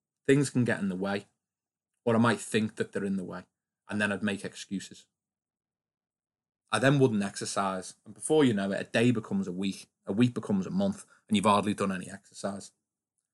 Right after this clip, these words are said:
On nutrition, I would really recommend ensuring your meal plan.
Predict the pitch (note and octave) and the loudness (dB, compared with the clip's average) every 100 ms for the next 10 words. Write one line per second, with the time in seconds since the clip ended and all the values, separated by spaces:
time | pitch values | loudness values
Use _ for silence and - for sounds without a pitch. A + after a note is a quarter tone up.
0 | _ _ _ _ _ _ C#3 D3+ D3 - | _ _ _ _ _ _ 2 4 2 0
1 | G#2+ A2 G2 - G#2+ G#2 G2+ G2+ A2 A2+ | 0 -2 -8 -2 0 0 -2 -4 0 0
2 | A2+ G#2+ G#2 G2+ G2+ G2+ G2 F#2+ - G2 | 2 0 0 -2 -2 -2 -4 -6 -4 -2
3 | G2+ G2 F#2+ F#2 F#2 - G2 | 0 -2 -4 -4 -8 -8 -10